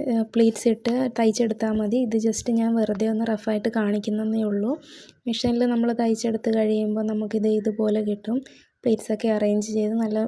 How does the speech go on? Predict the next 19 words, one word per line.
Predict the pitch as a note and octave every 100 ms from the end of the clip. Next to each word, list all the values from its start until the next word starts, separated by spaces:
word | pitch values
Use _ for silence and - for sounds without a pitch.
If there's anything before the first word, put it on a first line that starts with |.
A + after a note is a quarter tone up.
| - - _ _
ഭംഗിയിൽ | A3 G#3 G#3+ G#3+ G#3 A3+
ഒരു | A#3+ A3+
പഫ് | A3+ G#3
സ്ലീവ് | - G#3+ G#3 A3
റെഡിയായി | G#3 G#3 G#3 G#3
കിട്ടും. | G3+ G3+ G#3 B3+ - - - - - -
വലിയ | A#3+ A#3
ബുദ്ധിമുട്ടൊന്നുമില്ല. | A#3+ G#3+ A#3 A#3 B3 A#3+ A#3+ A#3 G#3+ A3
നോർമൽ | B3 G#3+ G#3 G#3+
സ്ലീവിൽ | A3+ B3 A3+ A3+
നിന്നും | A3+ A3+ A3+ B3+ C4 - -
ചെറിയൊരു | B3 A#3+ A#3+ B3+
വ്യത്യാസം | B3 A#3+ A#3+ A#3 A3+ A#3
മാത്രമേ | A#3 A3 A3 A3+ A3+
ഉള്ളൂ. | G#3+ G#3 G3+ A#3 C#4 - _ _ _ -
തയ്ച്ചെടുക്കാൻ | A3+ A3+ A3+ A3 A3+ A3+
വലിയ | G#3+
ബുദ്ധിമുട്ടുള്ള | A3+ A3+ A3 A3 A3 A3+ G#3+ A3+ B3 - -
കാര്യമൊന്നുമല്ല. | A#3 G#3+ G#3+ A3 A3 G#3+ G3+